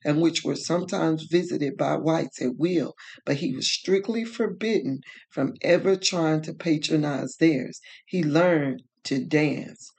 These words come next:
for whites. No matter where he lived, whenever it was time to have a party, they had fun. His father, if present, earned about a thousand to three thousand a year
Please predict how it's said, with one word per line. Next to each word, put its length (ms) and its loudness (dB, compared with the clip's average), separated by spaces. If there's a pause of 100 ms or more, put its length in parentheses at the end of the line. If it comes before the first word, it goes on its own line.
(160)
for 260 -4
whites. 760 -4 (1800)
No 140 8
matter 340 8
where 200 0
he 160 -4
lived, 420 4
whenever 380 2
it 120 4
was 160 0
time 280 -2
to 120 -6
have 300 0 (100)
a 200 -4
party, 420 0 (300)
they 160 6
had 320 -2
fun. 320 0 (260)
His 180 0
father, 520 2 (200)
if 200 0
present, 500 2
earned 260 2
about 280 2
a 120 -6
thousand 520 0
to 100 -6
three 260 -2
thousand 440 0
a 40 -4
year 360 0